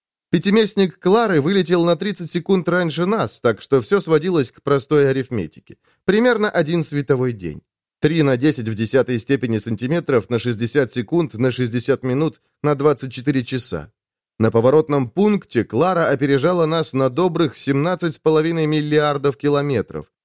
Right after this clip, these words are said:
Казалось, это очень далеко. Да так оно и было. Но после поворотного пункта мы с каждым днём становились всё ближе, следуя за ней по тому же отверстию в пространстве, которое просверлили для нас хичи.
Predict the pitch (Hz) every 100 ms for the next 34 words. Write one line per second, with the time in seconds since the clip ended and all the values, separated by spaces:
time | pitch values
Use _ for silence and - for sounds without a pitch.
0 | _ _ - 135 214 226 156 202 196 170
1 | 165 185 196 196 196 208 202 233 127 -
2 | _ _ 90 117 127 120 147 156 147 131
3 | 196 139 90 - _ _ 120 123 127 127
4 | 123 123 120 123 120 123 123 156 180 -
5 | 139 120 - 151 151 131 143 113 147 156
6 | - 156 151 165 160 - 175 160 202 185
7 | 101 92 _ - 120 127 131 131 101 104
8 | 131 135 110 104 107 127 110 98 107 139
9 | - 113 98 101 95 - 139 156 131 117
10 | 104 123 127 113 107 104 110 98 117 139
11 | 131 120 139 151 - - 170 107 -